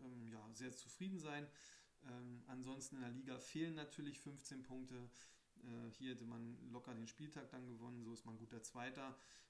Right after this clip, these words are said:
Aber auch für die Liga wären die Punkte natürlich schon schön gewesen. Aber für den Pokal, äh, ja, da gab's nichts zu deuteln. Da hat man sich jetzt weiter sehr gut aufgestellt. Ganz wichtiger Auswärtssieg.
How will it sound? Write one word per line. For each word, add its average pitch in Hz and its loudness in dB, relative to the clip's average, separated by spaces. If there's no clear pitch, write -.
Aber 117 0
auch 120 -4
für - -2
die 156 6
Liga 165 10
wären 120 2
die 123 2
Punkte 135 -2
natürlich 135 -2
schon 135 0
schön 131 4
gewesen. 107 2
Aber 110 -4
für - -10
den 110 -4
Pokal, 117 -2
äh, 107 -4
ja, 101 -8
da 120 -8
gab's 107 -6
nichts 117 -2
zu 113 -4
deuteln. 110 0
Da 117 -4
hat 110 -6
man 107 -4
sich 107 -8
jetzt - -8
weiter 107 -6
sehr 107 -4
gut 110 -6
aufgestellt. 113 -6
Ganz 110 -6
wichtiger 113 -8
Auswärtssieg. - -10